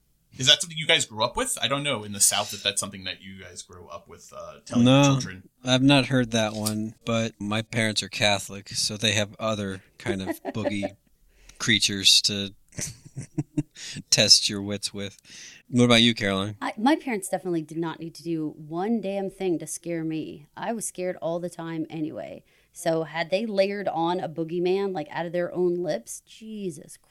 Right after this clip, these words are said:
Speaker 3: Christ, I would never sleep again. So no, they definitely did not do that with me. I think they do it in other ways, you know, and parents definitely do the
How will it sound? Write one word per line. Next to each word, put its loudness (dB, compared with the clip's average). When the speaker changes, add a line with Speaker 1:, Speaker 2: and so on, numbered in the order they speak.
Speaker 3:
Christ, -4
I -6
would -8
never -6
sleep -12
again. -8
So 6
no, 6
they 0
definitely 2
did -6
not -6
do -12
that -2
with -8
me. 0
I -4
think 8
they 6
do 2
it 8
in 2
other 0
ways, 0
you -2
know, 0
and -2
parents -2
definitely -4
do -8
the -6